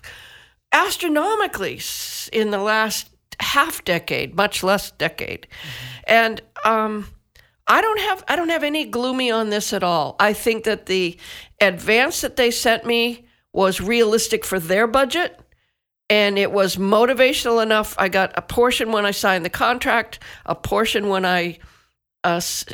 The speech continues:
Speaker 1: after I had submitted the recipes and they had all been accepted and edited and, and set into print. And then I'll get the, the final portion within thirty days of publication of the book.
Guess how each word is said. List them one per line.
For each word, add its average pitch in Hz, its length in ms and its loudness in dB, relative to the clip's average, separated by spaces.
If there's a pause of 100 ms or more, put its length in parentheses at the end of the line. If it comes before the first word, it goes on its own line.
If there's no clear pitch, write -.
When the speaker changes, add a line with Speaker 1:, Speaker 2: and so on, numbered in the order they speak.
(120)
Speaker 1:
after 226 360 4
I 247 80 6
had 233 180 -2
submitted 208 520 0
the 196 100 2
recipes 185 500 0
and 170 160 0
they 170 80 0
had 160 240 -2
all 190 300 6
been 190 340 2
accepted 185 720 -2
and 160 240 -2
edited 185 440 0
and, 175 280 -2
and 170 260 0
set 185 300 2
into 185 200 0
print. 208 420 -2 (680)
And 190 160 4
then 190 140 4
I'll 185 160 4
get 185 260 0
the, 180 320 0
the 180 100 0
final 214 380 2
portion 175 720 -6 (100)
within 175 380 -4
thirty 180 260 0
days 170 300 -2
of 165 80 -8
publication 160 560 -6
of 143 40 -6
the 160 60 -6
book. - 380 -6